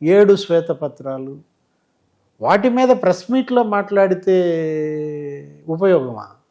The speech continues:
ఇప్పుడు ఆ ప్రెస్ మీట్ కూడా కొన్ని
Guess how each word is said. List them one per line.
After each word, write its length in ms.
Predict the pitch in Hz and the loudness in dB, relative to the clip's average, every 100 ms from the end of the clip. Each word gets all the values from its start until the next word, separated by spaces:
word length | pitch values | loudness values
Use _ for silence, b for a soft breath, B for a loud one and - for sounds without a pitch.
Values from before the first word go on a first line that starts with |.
| _ _ _ _ _ _ _ _ _ _ _ _ | _ _ _ _ _ _ _ _ _ _ _ _
ఇప్పుడు 520 | 110 131 196 175 120 - | -8 -2 0 0 -6 -8
ఆ 140 | 120 180 | -4 0
ప్రెస్ 340 | 208 214 - | 2 0 0
మీట్ 220 | 247 240 | -2 -2
కూడా 460 | 226 240 247 262 269 - _ | 2 4 4 2 -2 -8 _
కొన్ని 500 | 208 214 233 226 | 2 2 2 -2